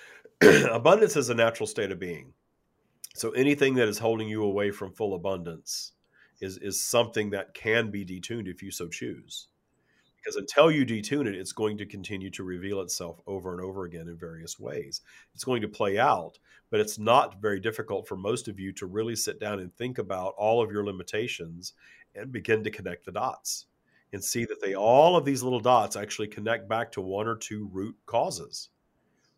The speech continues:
very often experienced in early childhood, where you are a thirsty sponge for information, learning how to be a freshly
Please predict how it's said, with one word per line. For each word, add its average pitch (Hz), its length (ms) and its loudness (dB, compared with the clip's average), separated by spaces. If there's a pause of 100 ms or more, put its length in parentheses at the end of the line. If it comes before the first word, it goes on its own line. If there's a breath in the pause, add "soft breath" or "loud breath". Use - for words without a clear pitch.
(120)
very 127 280 6
often 113 280 2
experienced 107 500 -4
in 110 80 -8
early 107 220 -2
childhood, 107 580 -4 (280 soft breath)
where 110 220 6
you 117 320 2
are 117 280 6
a 110 80 0
thirsty 107 440 -6
sponge 110 560 -2
for 98 220 -6
information, 101 680 -6 (340 soft breath)
learning 110 380 2
how 104 180 2
to 107 100 2
be 107 160 -2
a 104 100 0
freshly 107 680 -6